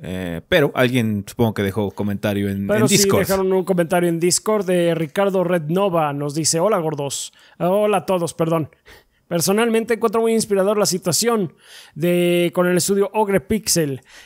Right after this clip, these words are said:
Speaker 2: ya que yo también estoy apuntado a entrar a un pequeño estudio mexicano, aunque de animación, pero no cambia el hecho de que como jugador me sienta orgulloso de ver cómo en nuestro país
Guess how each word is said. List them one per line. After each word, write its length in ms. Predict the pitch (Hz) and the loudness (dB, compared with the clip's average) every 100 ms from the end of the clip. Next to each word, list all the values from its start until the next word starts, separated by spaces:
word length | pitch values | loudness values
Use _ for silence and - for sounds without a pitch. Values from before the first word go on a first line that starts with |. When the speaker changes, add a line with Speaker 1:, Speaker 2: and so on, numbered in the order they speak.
| - | -10
Speaker 2:
ya 300 | 147 202 202 | -2 -2 0
que 340 | 202 202 196 180 | 0 2 2 0
yo 100 | 180 | 0
también 180 | 190 | 0
estoy 160 | 175 185 | 0 0
apuntado 400 | 143 151 147 160 | -2 -2 0 0
a 20 | |
entrar 200 | 156 160 | 0 0
a 20 | |
un 80 | 156 | 0
pequeño 260 | 147 139 147 | -2 -4 -4
estudio 260 | 139 151 | -4 -4
mexicano, 640 | 147 156 185 277 196 139 - | -4 -6 -4 0 0 -2 -6
aunque 420 | - 156 143 156 139 | -4 -4 -2 -2 -2
de 120 | 139 | -2
animación, 640 | 139 139 147 180 233 147 131 | -2 -4 -2 0 0 -2 -4
pero 120 | 156 | -4
no 160 | 220 | -2
cambia 260 | 254 247 233 | -2 -2 0
el 80 | 190 | 0
hecho 240 | 196 220 | 0 -2
de 140 | 175 135 | -2 -4
que 180 | 160 | -6
como 160 | - 147 | -6 -10
jugador 380 | 131 151 165 202 | -6 -4 -2 -2
me 100 | 175 | -2
sienta 320 | 196 208 240 | -4 -4 -2
orgulloso 460 | 214 180 170 170 175 | -2 -2 -4 -2 -2
de 40 | |
ver 220 | 156 143 | -2 -2
cómo 220 | 165 160 | -6 -6
en 60 | 139 | -6
nuestro 260 | 135 - 131 | -8 -10 -10
país 500 | 135 151 214 - | -6 -4 0 0